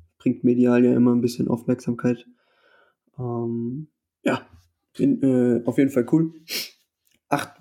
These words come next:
äh, vier Ratings unter Kolo Muani, also wissen wir, wo es hingeht. Ähm,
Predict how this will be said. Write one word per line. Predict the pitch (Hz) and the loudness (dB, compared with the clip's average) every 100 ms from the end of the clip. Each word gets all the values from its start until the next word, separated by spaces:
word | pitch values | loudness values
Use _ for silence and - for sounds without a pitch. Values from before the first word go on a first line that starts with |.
| - | -4
äh, | 139 123 | 2 2
vier | 123 165 156 | 4 2 4
Ratings | 147 160 147 139 | 4 2 -2 0
unter | 131 131 123 | 0 2 2
Kolo | 135 135 127 | 2 2 4
Muani, | 123 123 127 151 139 | 2 2 2 2 2
also | 127 123 120 - - | 0 0 -2 -6 -4
wissen | 135 - | -4 0
wir, | 127 | 0
wo | 123 | 0
es | 127 | 0
hingeht. | 135 147 - - _ _ _ _ _ _ _ | 2 0 -2 -12 _ _ _ _ _ _ _
Ähm, | 120 117 117 120 | -4 -2 -2 -4